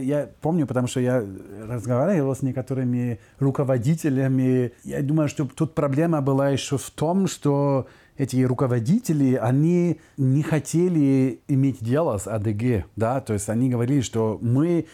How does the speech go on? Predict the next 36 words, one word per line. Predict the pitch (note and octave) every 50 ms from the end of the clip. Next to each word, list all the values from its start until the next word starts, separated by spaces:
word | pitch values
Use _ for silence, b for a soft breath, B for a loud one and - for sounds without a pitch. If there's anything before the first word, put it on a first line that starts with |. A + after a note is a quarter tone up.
| B B B B B -
далеки | A2 C3+ C3 B2+ B2 A2+ - - F3 F#3
от | E3+ C#3 C3 -
всех | - - D3 C3+ - C3
этих | A#2 - B2 - -
партий, | - D#3+ F3 A#3 C4 B3+ - - F#3+ F#3 F3 E3+ E3 D#3+ D3+ B B B B B
мы | C3 C#3 D#3+ F#3 F#3
просто | C#3+ - C#3 D3+ E3 D#3 - C#3+ C3+ C3 B2+ B2+ B2 A#2+ G#2+ - - _ _ -
какие-то | - A#2 - - A2+ A#2+
новые | A#2 B2 C#3+ D#3+ E3+ D3+ C#3+ B2+ A#2+
люди, | C3+ E3 A#3 B3 A#3+ G3 G3+ F#3+ F#3 F#3 F#3 F3+ E3+ D3 B2+
мы | C#3 C#3+ D3 D#3 D3+ C#3+ C#3 C3
боремся | A#2+ B2 C#3+ D#3 D3+ C3 B2 - C3 B2
за, | G#2+ B2 B2 A#2+ A#2+ A2 G#2 B B B B B B B
э, | - A2+ A2+ A#2
наше | B2 C3 D3 C3 - C3
здоровье, | G#2+ - C3+ C3 C#3+ F#3+ G#3+ G#3 F#3 D#3+ D#3 D#3+ D#3 D3
за | A#2 B2+ A#2+
здоровье | G#2+ B2 B2 C3 C#3 C#3 B2 B2+ B2+
наших | B2+ C3 B2 - A2+ G2
детей, | A2 C3 A2+ - - E3 F#3+ F#3+ F#3 F3 F3 E3
за | C3 A2 B2+ C3+ C3+ C3 B2+ B2 B2 B2 A#2 B B B B B B
всё | - - D3
хорошее | - - C#3+ D#3+ G3 A3 - - - F3 E3+ E3 D#3 D3+ C#3+
и |
против | - - C3 B2+ - B2 -
всего | - - C#3 B2+ C3+
плохого. | B2+ - C#3+ B2+ - - G3+ A3 A3 G#3 G3+ F#3 F3+ E3+ - B B B B B -
А | D#3 E3 F3 F#3+
Д | F#3 G3+ F3+
Г, | D#3+ C#3+ C#3+ F3 F#3 F#3 F#3+ F#3 F3+ F3 E3+ D#3 -
С | E3+ E3 -
Д | - D#3 D#3+
П | - - D#3
Г, | C#3 C3+ D#3+ E3
Х | C#3+ - D#3 D#3
Д | C#3 D3+